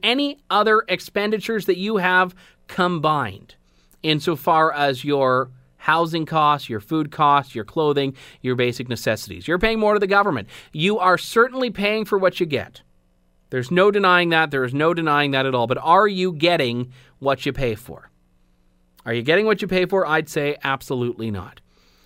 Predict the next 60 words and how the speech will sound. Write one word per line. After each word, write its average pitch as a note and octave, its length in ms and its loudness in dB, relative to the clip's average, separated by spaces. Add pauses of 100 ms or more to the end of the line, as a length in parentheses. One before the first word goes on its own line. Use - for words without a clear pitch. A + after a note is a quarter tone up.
(340)
And C#3+ 100 2
I D3+ 60 4
think F#3 160 -2
more F#3+ 200 4
Canadians F3 480 0
need D#3+ 120 0
to D3 80 -6
start D3+ 240 0
standing D3+ 340 0
up C#3 140 2
to F3+ 180 2
elected D#3+ 320 0
officials C3+ 460 -2 (260)
and D3 160 2
saying G3+ 220 4
that E3 80 -2
the E3 80 -2
problem A#3+ 400 2
is F#3 120 2
not, G3 280 4
"Oh, G3+ 180 4
we're F#3+ 160 4
a F3+ 60 6
little F#3 180 2
bit F3 160 -4
short F#3+ 260 2
on E3+ 180 2
this." E3+ 180 2
Anytime A#3+ 400 2
a G#3 40 0
government's G#3+ 380 2
running F#3+ 240 0
a F3 60 0
deficit, E3 440 0
they're E3+ 140 2
saying, F3 160 0
"We're F3 140 2
not E3+ 160 2
bringing D#3+ 240 0
in D3 100 -2
enough C#3 260 -2
money." C#3 300 -2 (240)
No, A3 140 4
no, C4 80 2
no. A#3 100 4
Let's A3+ 240 2
look C#4 140 0
at A#3+ 80 -4
the A3+ 80 4
other A3+ 160 6
column D#3+ 380 0
there, B2+ 140 0
Prime A#2 220 -4
Minister. A2+ 360 -4
How G3+ 200 2
much B3 220 2
are G#3 180 6
you G3 160 0
putting G#3+ 440 0
out G#3 420 0